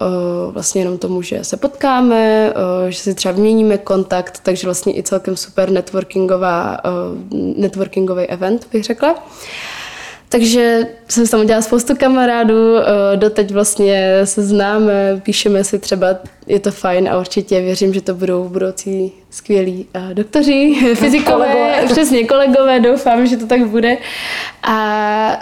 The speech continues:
Speaker 1: nejenom teda, že jsme tam, eh, takhle, eh, se všichni poznali, ale taky jsme objevovali to okolí,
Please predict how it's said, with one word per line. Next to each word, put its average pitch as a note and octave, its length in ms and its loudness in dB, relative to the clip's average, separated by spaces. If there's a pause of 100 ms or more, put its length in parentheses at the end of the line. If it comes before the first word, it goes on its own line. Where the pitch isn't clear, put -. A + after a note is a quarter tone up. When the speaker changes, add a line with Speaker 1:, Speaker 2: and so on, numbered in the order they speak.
(160)
Speaker 1:
nejenom A#3+ 360 2
teda, A#3 160 2
že A3+ 120 2
jsme A#3 260 0
tam, G3 380 -2 (460)
eh, F3+ 40 -8
takhle, F#3+ 400 0
eh, F3+ 440 -6
se - 160 -8
všichni F#3+ 280 -6
poznali, C4+ 520 2
ale G3+ 220 0
taky G3 260 -2
jsme G3 160 -4
objevovali F#3+ 460 0
to - 140 -4
okolí, G#3+ 640 0